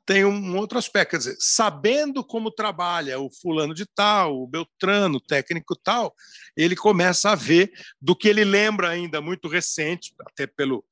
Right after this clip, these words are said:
pelo, pela aposentadoria recente, o que os caras estão fazendo. Agora, tem muito, vocês falam muito de ambiente, todos nós, né, falamos de bom ambiente, bom ambiente.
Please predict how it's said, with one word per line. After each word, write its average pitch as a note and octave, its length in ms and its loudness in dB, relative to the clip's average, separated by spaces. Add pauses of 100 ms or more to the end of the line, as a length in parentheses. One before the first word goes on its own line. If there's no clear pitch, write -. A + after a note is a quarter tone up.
(460)
pelo, B2 340 2
pela C3+ 300 0
aposentadoria C#3 840 4
recente, E3 720 -2 (300)
o G3 100 2
que G#3 100 0
os G3+ 140 2
caras G3+ 240 2
estão A3 180 2
fazendo. E3+ 560 0 (380)
Agora, A3+ 180 4
tem C4 200 2
muito, D4+ 240 2
vocês - 200 -6
falam C#4 220 -2
muito C4+ 260 -6
de C4+ 80 -8
ambiente, F#3+ 480 -4
todos F#4+ 280 -2
nós, D3+ 240 2
né, C3+ 80 -6
falamos C3+ 360 -6
de A#2 80 -6
bom B2+ 160 -4
ambiente, F3 520 -2
bom A#2+ 140 -10
ambiente. E3+ 520 -2